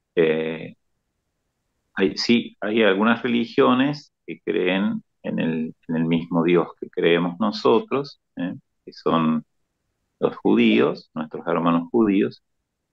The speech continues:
y los musulmanes, que también son descendientes de Abraham, ¿m? Pero en el caso de las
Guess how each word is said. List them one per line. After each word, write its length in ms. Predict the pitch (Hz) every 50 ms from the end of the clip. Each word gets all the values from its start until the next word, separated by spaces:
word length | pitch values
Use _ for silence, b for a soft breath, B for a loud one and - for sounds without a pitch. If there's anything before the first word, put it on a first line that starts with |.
| _ _ _
y 140 | - 110 110
los 200 | 95 98 98 -
musulmanes, 720 | 107 117 117 120 - - 95 90 107 139 147 117 87 80 - -
que 80 | 92 87
también 440 | - 87 87 87 87 87 92 90
son 300 | 87 - - 95 87 90
descendientes 1000 | 87 90 - - - 104 101 95 82 80 82 82 85 82 - 110 110 110 - _ _ _
de 140 | 85 85 85
Abraham, 580 | 85 80 80 80 90 113 113 92 85 78 76 - _ _ _ _ -
¿m? 200 | 92 107 131 - _ _ _ _ _ _ _ _ _ _ _ _ _ _ _ _ _ _ _ _ _ _
Pero 200 | _ - 85 82
en 60 | 85 85
el 120 | 85 85
caso 400 | - 110 98 95 - - 104 92
de 160 | 87 90 85
las 340 | 82 85 82 - - - _